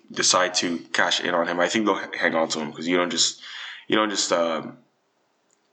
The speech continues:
for, for all-star talent like that, you don't just jump the gun and make a trade unnecessarily. You have to do it to fulfill a specific need.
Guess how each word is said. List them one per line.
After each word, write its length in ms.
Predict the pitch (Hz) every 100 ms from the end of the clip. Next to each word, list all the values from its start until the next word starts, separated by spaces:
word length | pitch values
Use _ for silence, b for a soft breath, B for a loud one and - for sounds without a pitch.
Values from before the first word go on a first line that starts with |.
| -
for, 240 | - 113 110
for 180 | 110
all-star 280 | 71 113 117
talent 240 | 110 107 95
like 120 | 82
that, 200 | 95 85
you 80 | 90
don't 240 | 95 92
just 260 | 90 85 - B B B B
jump 220 | - 98 -
the 80 |
gun 260 | - 92 90
and 180 | 82 87
make 200 | 90 80
a 40 |
trade 380 | 78 - 87 87
unnecessarily. 720 | 82 82 - - 90 101 110
You 220 | 113 87
have 160 | 95 95
to 80 | 101
do 160 | 95
it 60 | 92
to 60 | -
fulfill 540 | - 92 - 98 -
a 60 | -
specific 560 | - - 92 - 82
need. 480 | 80 85 80 71